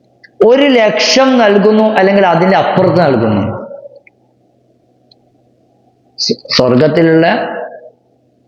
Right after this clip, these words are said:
ഓരോരുത്തർക്കും ഒരു ലക്ഷോ അല്ല അതിന്റെ അപ്പുറവും ലഭിക്കുന്നതിന്റെ അക്കാളും അപ്പുറത്താണ് എന്ത്? ഒരു തജല്ലി എന്ന് പറയുന്നത്. ഇങ്ങനെ ഒരു സെക്കൻഡിൽ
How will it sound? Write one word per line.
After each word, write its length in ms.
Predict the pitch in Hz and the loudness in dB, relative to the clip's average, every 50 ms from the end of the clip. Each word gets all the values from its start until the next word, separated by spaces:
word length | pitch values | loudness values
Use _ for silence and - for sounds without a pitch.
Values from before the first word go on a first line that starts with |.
| _ _ 120 | _ _ 0
ഓരോരുത്തർക്കും 960 | 120 117 123 139 151 160 170 180 180 170 175 185 170 175 170 - 196 208 233 - - - - - - - - - - | 0 2 2 2 2 2 2 2 2 2 0 0 0 0 0 0 0 -2 0 -4 -6 -12 -12 -16 -16 -18 -8 -2 0
ഒരു 160 | 135 143 151 | 0 2 2
ലക്ഷോ 760 | 165 180 185 160 147 135 - - - - 180 180 196 - - - | 2 2 2 2 0 0 -2 -4 0 2 2 2 2 0 -2 -2
അല്ല 120 | - 156 156 | 0 0 0
അതിന്റെ 300 | 143 139 147 160 165 156 | 0 0 0 0 0 0
അപ്പുറവും 640 | 143 123 117 - - - 180 185 185 190 202 196 | 0 -2 -4 -6 -2 -2 0 2 2 2 2 2
ലഭിക്കുന്നതിന്റെ 920 | 170 165 151 151 151 - - 170 160 160 156 156 160 160 160 156 156 151 - | 2 2 2 0 -2 0 0 0 0 2 2 2 2 2 0 0 0 0 0
അക്കാളും 640 | - 143 143 - 156 151 151 156 156 147 151 - - | -2 -4 -2 0 0 0 2 0 0 -2 -4 -4 -2
അപ്പുറത്താണ് 680 | - 131 156 156 160 156 156 151 - - 143 139 139 | -2 -2 -2 -2 0 0 0 0 0 0 0 0 0
എന്ത്? 480 | 131 131 123 127 123 113 117 - - - - _ _ _ _ _ _ _ _ _ _ _ _ _ _ - 123 | 0 0 2 0 0 -2 -4 -8 -16 -20 -20 _ _ _ _ _ _ _ _ _ _ _ _ _ _ -2 0
ഒരു 100 | 139 151 | 0 0
തജല്ലി 520 | 139 - 135 117 107 104 123 117 120 127 | 0 0 -2 -2 0 0 0 2 2 2
എന്ന് 160 | 123 117 110 | 2 2 0
പറയുന്നത്. 400 | 98 - 90 90 82 85 85 - - - _ _ _ _ _ _ _ _ _ _ _ _ _ _ _ _ _ _ _ _ _ _ _ - 147 | 0 -2 -2 -4 -4 -4 -6 -8 -10 -14 _ _ _ _ _ _ _ _ _ _ _ _ _ _ _ _ _ _ _ _ _ _ _ -2 0
ഇങ്ങനെ 640 | 147 156 175 196 202 196 202 247 294 302 - - - - - - - - - - - - - - - - _ _ - - _ _ _ _ _ _ _ _ _ - 147 | 2 2 2 2 2 2 0 0 -2 -4 -4 -6 -6 -8 -8 -8 -10 -10 -12 -12 -14 -16 -18 -20 -20 -20 _ _ -20 -20 _ _ _ _ _ _ _ _ _ -2 0
ഒരു 440 | 147 156 185 220 214 190 - - | 2 2 2 2 2 0 0 -2
സെക്കൻഡിൽ 580 | - 180 151 - - - 196 190 175 175 196 233 | -2 -2 -2 -2 -2 -2 0 0 2 2 2 0